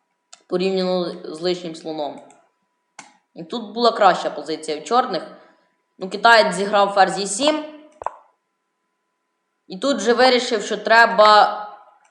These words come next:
форсувати розміни. Все ось так помінялось, пожертвував якість, ну, але два слона компенсують це. Компенсують зайву якість.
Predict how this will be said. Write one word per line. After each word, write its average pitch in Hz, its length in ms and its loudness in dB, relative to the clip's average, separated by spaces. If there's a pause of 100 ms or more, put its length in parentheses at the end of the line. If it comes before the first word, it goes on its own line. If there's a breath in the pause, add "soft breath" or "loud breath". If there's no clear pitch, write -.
(260)
форсувати 208 1000 2
розміни. 151 680 -2 (1500)
Все - 160 0
ось 185 160 4
так 185 240 -2
помінялось, 240 560 2
пожертвував 208 580 4
якість, 254 460 2
ну, 269 120 -8
але 208 360 2 (100)
два 190 160 2
слона 190 680 0
компенсують 180 920 -6 (220)
це. 139 180 -14 (2500)
Компенсують 175 880 -4
зайву 185 300 4
якість. - 640 -2